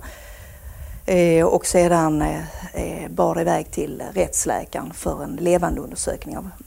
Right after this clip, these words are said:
av, eh, båda, både Eddie och, eh, Robin.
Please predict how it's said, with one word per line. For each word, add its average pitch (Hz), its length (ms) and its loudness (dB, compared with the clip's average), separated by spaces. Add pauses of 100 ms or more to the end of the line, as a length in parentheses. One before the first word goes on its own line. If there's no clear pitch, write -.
(120)
av, - 300 -6
eh, - 160 -4
båda, - 340 -4 (600)
både - 240 2
Eddie - 280 0
och, - 340 -12
eh, 165 100 -8 (260)
Robin. - 280 -4